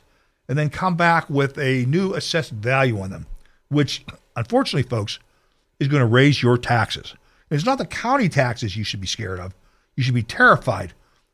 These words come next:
of the increase in your school taxes that you're gonna get. Because, uh, the law says that under any type of reassessment, the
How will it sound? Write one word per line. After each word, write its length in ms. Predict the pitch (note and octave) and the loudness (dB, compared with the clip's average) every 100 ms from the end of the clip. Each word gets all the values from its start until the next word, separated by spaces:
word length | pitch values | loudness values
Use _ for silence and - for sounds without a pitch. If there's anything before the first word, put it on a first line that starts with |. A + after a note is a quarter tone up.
| - | -4
of 120 | B2 | 0
the 120 | B2+ C#3 | 4 2
increase 400 | C3+ D3 C3 D3 | 2 0 0 2
in 100 | B2 | 0
your 120 | A#2 | 0
school 480 | - - D3+ F3 E3+ | -4 0 4 4 4
taxes 520 | B2 G2+ - D#2 - _ _ _ | -2 -6 -8 -12 -16 _ _ _
that 100 | A#2+ | -6
you're 140 | A#2 | -2
gonna 160 | G#2+ G2+ | 0 0
get. 240 | G2+ D2+ - _ _ _ _ _ | 0 -4 -12 _ _ _ _ _
Because, 320 | C#3 E3+ C3+ - - _ _ | 0 2 2 -2 -18 _ _
uh, 160 | B2+ A#2 | -2 2
the 120 | A2+ | 2
law 480 | B2 A3+ G3 F#2 - | 2 4 2 0 -10
says 440 | - - C3+ G#2+ - | -8 -2 0 -2 -4
that 180 | A2+ A#2 | -8 -6
under 260 | D3+ G3 A#3 | -4 0 2
any 160 | E3+ G3+ | 2 -2
type 240 | - F3+ | 0 -2
of 80 | E3 | -2
reassessment, 580 | E3 D3+ - F#3 - F#2 _ _ _ _ _ _ _ _ _ _ | -2 0 0 -4 -4 -14 _ _ _ _ _ _ _ _ _ _
the 360 | C3 C3 B2+ | 4 6 6